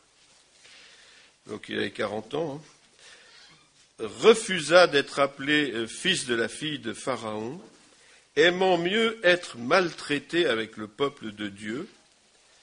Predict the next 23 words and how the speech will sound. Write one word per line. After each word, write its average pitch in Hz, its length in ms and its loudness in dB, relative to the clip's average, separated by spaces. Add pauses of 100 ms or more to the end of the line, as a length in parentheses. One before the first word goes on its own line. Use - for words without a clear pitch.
(540)
que - 80 -4
d'avoir 175 480 6
pour 135 240 0
un 131 80 4
temps 190 240 -2
la 135 160 0
jouissance 143 640 -4
du 120 140 -12
péché, 113 560 -10 (1200)
regardant 135 580 4
l'opprobre 135 640 0
de 113 100 -4
Christ - 540 -10
comme 110 260 -8
une 104 260 -8
richesse 110 560 -6
plus 135 240 -10
grande 92 480 -12 (840)
que 123 80 -6
les 113 200 -2
trésors 117 440 -4
de 110 80 -8
l'Égypte, 104 640 -12